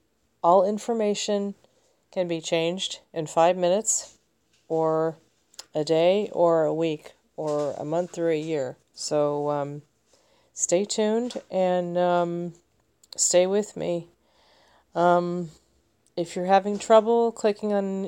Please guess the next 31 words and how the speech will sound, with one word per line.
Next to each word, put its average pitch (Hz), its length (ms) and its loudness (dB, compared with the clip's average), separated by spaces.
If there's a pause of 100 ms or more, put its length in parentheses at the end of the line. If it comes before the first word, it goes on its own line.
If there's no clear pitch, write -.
(120)
any 190 260 -2
of 185 80 -4
the 185 140 0
links, 196 500 -2 (580)
hopefully 185 460 2
I 175 140 6
will 175 200 4
update 175 520 -2
them 190 300 -2 (1000)
as - 140 -6
soon 180 160 -4
as 165 140 -2
possible. 160 680 0 (520)
The 160 100 -4
reason 170 380 0
they 175 120 4
don't, 170 260 0 (140)
they 180 80 0
don't 165 200 2
work 180 280 4
is 156 140 -8
because 160 340 0
either 156 200 0
they 151 120 2
got 151 280 4
deleted, 175 580 0 (560)
either 160 240 2
I 156 80 6
got, 151 280 -2 (200)
the, 147 340 0
uh, 139 400 0